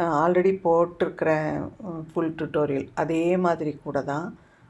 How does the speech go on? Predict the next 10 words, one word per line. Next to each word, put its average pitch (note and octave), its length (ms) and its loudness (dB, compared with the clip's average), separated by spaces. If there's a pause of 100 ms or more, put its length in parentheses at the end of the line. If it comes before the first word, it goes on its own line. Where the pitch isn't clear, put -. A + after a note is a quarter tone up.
(140)
ஆனா E3 100 -2
ஹேண்டில் F3+ 480 0
வந்து F#3+ 360 -2
ரொ-, E3 160 -6
ரொம்ப D#3+ 320 -2
நல்லா E3 280 0
நீளமா E3 760 -2
போட்டிருக்கிறதுனால, D3+ 920 -4 (540)
அதுக்காக E3+ 600 2
இந்த D3+ 500 -2